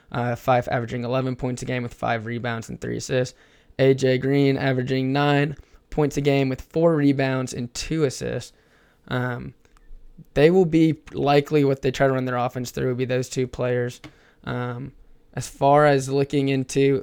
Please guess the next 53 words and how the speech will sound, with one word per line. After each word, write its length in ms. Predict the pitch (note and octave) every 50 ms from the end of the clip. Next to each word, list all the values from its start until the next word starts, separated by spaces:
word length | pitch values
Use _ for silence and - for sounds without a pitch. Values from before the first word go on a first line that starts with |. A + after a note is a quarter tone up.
| -
the 80 | B2+ B2+
betting 460 | A#2 - - C3+ C#3 D3 C#3+ C3 B2+
preview, 600 | - - B2 C3 B2+ A#2+ B2+ B2+ B2+ B2 B2 A#2+ - _ _ _ _ -
and 80 | - D3
we'll 80 | C#3
keep 280 | - - - E3+ C#3 B2+
this 180 | C3+ C3 -
episode 360 | - B2+ - - - B2+ B2 A#2+
very 280 | A#2+ C3 B2 B2 A#2+
brief. 320 | A2 - C3 B2 B2 A#2+ -
I 80 | B2
expect 360 | B2 - - - C3 B2+ -
it 40 | G#2+
wouldn't 200 | G2+ A#2 A#2+ A2
be 120 | B2 B2+ B2
anything 320 | A#2+ A#2+ - B2 B2 B2
more 180 | B2+ C3 C3 C3
than 100 | B2+ B2
about 240 | A#2+ B2 A2 -
ten 220 | - - C#3 C3 B2+
minutes. 400 | C3 C#3 C#3 C3+ C3+ - - - _ _ _ _ _ _ _ _ -
Um, 440 | C#3 C3+ B2+ A#2+ A#2+ A#2 A#2 A#2 - _ _ _ _ _ _ _ _ _ _ -
again, 380 | C3+ C3 C#3+ C#3+ C#3+ C3 C3
Vegas 520 | B2+ B2+ C#3 C3+ C3 D3+ D#3 E3 D#3+ D3 -
has 180 | D#3 C#3+ C3 C3+
let 160 | C#3 C#3+ -
this 180 | D#3+ C#3+ -
line 200 | - C#3+ C#3 C#3
go 140 | C3+ C3+ C3
to 80 | A#2+ -
twelve 280 | - - B2+ B2+ A#2+
and 80 | A#2 A#2
a 40 | A#2+
half. 420 | B2 A2 A2+ C3 C#3 C#3 - _ _ _ _ _ _ _ _ _ _ -
Um, 320 | D3 B2+ A#2+ B2 A#2 B2 -
typically, 720 | - D3+ D3+ D3+ E3+ E3+ - F#3+ F3+ F#3 F#3 F#3 F3 - - _ _ _ _
Vegas 400 | - C3 C3 C#3 D#3 C#3+ - -
lines 420 | D3 D3 D3 D3+ D3+ D3 C#3+ C#3
sit 400 | - - - D3+ D3 C#3 - - - -
very, 640 | - A2+ - C#3+ C#3 C3+ C#3+ C#3 D3 D3+ D3+ D3+ C#3
very 380 | C3+ C3+ C#3 C#3 C#3 C#3 C3+
close 380 | C3+ - - C3 C3 C#3+ C3+ -
to 100 | - C3+
where 100 | B2+ B2
KenPom 420 | - - C3 C3 B2 C3 C3 A#2+
has 240 | B2+ A2+ A#2 B2 -
it, 100 | D3+ D3+
which 120 | C#3+ C3
is 120 | C3 A#2+ B2+
a 60 | B2
sixteen 380 | - - - - - C3+ B2+ A#2+
point 240 | - C3 B2+ -
spread. 380 | - - - B2+ C3+ C3+ C#3+ C#3